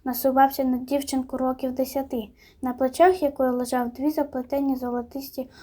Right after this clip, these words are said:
кісочки з синіми атласними бантами. І все це було дуже гарно. Дівчинка з кісочками Аманда Тріп стояла непорушно і спостерігала за наближенням велетки,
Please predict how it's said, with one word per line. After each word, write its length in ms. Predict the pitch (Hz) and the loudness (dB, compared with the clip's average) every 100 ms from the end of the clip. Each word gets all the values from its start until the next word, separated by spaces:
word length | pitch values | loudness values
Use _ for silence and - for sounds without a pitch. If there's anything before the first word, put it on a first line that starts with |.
| - | -20
кісочки 680 | - 277 - 262 233 - 214 - - - | -14 -12 -2 0 0 -4 -14 -14 -18 -20
з 100 | - | -8
синіми 420 | - 294 277 254 - | 2 4 6 2 2
атласними 640 | 262 285 294 277 269 262 | 0 0 -2 -2 0 0
бантами. 680 | 262 262 262 262 214 214 202 - _ _ - _ _ - | 2 2 2 0 -8 -8 -10 -14 _ _ -20 _ _ -8
І 80 | |
все 340 | 269 - 370 440 | -6 2 4 4
це 120 | - 262 | 0 -4
було 320 | 247 254 254 | 0 2 2
дуже 360 | 285 339 370 | 4 6 6
гарно. 400 | 349 269 233 220 - - - | 6 4 4 -2 -8 -18 -4
Дівчинка 540 | 277 330 359 330 294 | -2 0 0 0 -2
з 60 | 285 | -4
кісочками 800 | 269 - 285 311 - 285 269 262 - - | -8 0 0 0 -2 -2 0 -2 -10 -6
Аманда 520 | 254 269 277 277 254 | 2 6 6 4 2
Тріп 460 | 247 233 254 277 - | -2 -4 -4 -4 -10
стояла 440 | - 262 269 294 | -4 0 4 4
непорушно 680 | 285 285 294 320 302 285 240 | 4 0 0 2 2 0 -4
і 40 | 226 | -8
спостерігала 840 | - 247 - 254 254 262 294 294 | -10 -16 -10 -6 0 4 4 4
за 120 | 285 | 2
наближенням 720 | 262 247 254 269 269 254 247 | -2 0 0 0 0 0 0
велетки, 540 | 247 247 220 202 - | -2 -2 -2 -6 -16